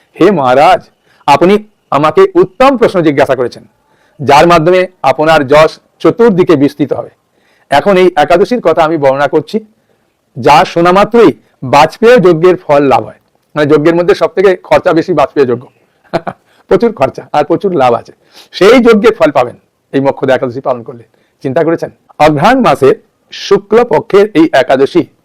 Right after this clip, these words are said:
নাম মোক্ষদা একাদশী। সর্বপাপ নাশিনী ও ব্রতের মধ্যে শ্রেষ্ঠ এই একাদশী দেবতা শ্রী দামোদর, মানে ভগবান শ্রী দামোদরের ওই পূজা করতে হয়। দামোদরের পূজা করলাম কার্তিক মাসে,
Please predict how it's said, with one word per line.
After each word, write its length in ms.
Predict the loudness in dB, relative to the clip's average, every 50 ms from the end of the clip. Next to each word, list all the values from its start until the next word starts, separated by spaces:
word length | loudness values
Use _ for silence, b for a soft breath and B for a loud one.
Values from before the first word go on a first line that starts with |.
| _ _ _ _ _ _ _ -8
নাম 320 | -2 -2 -2 -2 -2 -6 -6
মোক্ষদা 560 | -4 -4 -4 -4 -4 -6 -2 -2 -2 -2 -4 _
একাদশী। 440 | -14 -14 -14 -18 -20 -20 -20 -20 _ _ _ _ _ _ _ _ _ _ _ _ _ _ _ _ _ _ _ _ _ _ _ _ _ _ _ _ _ _ _ -14
সর্বপাপ 720 | -6 0 2 2 4 4 2 2 2 2 2 2 2 2
নাশিনী 420 | 0 0 0 0 0 -2 -2 -2 -4 -10 _ _ _ _ _ _ _ _
ও 100 | -2 0
ব্রতের 380 | 2 2 0 2 4 2 2 4
মধ্যে 260 | 2 0 0 0 -2
শ্রেষ্ঠ 300 | 0 0 -2 -2 0 0
এই 120 | 2 2
একাদশী 440 | 2 2 2 0 -2 -2 -4 -4 -8 -10 _ _ _ _ _ _ _ _ _ _ _ _ _ _ _ _ _ _ _ _ _ _ _ _ _ _ -8
দেবতা 560 | -2 0 2 2 2 2 2 0 0 -2 -8 _ _ _ _ _ _
শ্রী 320 | _ 0 2 2 2 0 -2 _ _ _ _ _ _ _ _ -2
দামোদর, 420 | 0 0 2 2 2 2 0 0 -4 _ _ _ _ _ _ _ _ _ -6
মানে 140 | -2 -2 -2
ভগবান 340 | 0 0 0 0 0 -2
শ্রী 220 | -2 -2 -2 -2 -2 -4 _ _ -6
দামোদরের 420 | -4 -2 -2 0 0 0 0 0 -2 -4 _ _ _
ওই 160 | -4 -4 -4 -4 _ _
পূজা 200 | -8 -6 -4 -4
করতে 240 | -4 -6 -6 -6
হয়। 100 | -6 -4
দামোদরের 280 | -2 -2 0 0 0 -2
পূজা 200 | -2 -4 -8 -4
করলাম 260 | -4 -2 -4 -4 -2
কার্তিক 220 | -4 -6 -6 -6 -10
মাসে, 240 | -10 -10 -10 -12